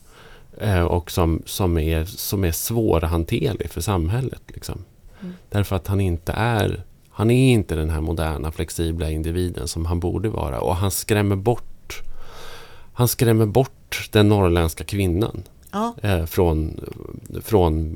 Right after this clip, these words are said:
Speaker 1: miljön. Den
Speaker 2: Mm.
Speaker 1: norrländska kvinnan flyr fältet därför att hon vill inte, hon vill inte stadga sig med den där norrländska mannen, liksom.
Speaker 2: Betyder det här att kvinnor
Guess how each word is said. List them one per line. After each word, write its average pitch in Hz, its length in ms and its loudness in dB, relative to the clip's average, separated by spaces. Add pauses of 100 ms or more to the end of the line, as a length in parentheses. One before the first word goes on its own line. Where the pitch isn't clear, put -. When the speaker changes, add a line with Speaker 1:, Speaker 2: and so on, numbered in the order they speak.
(140)
Speaker 1:
miljön. 95 500 0 (160)
Den 104 120 2
Speaker 2:
Mm. 107 100 6
Speaker 1:
norrländska 104 360 2
kvinnan 85 360 2
flyr 95 380 0
fältet - 580 -6
därför 65 300 -8
att - 300 -14 (200)
hon 90 240 0
vill 101 140 4
inte, 82 500 0 (560)
hon - 200 -2
vill 101 120 4
inte 98 200 0
stadga 95 520 4
sig 87 200 -2
med 78 200 -4
den 78 140 -4
där 65 100 -4
norrländska 71 540 -6
mannen, - 340 -8 (340)
liksom. - 280 -14
Speaker 2:
Betyder 240 520 -4
det 226 80 -6
här 147 340 -8 (480)
att - 200 -12
kvinnor 160 720 -6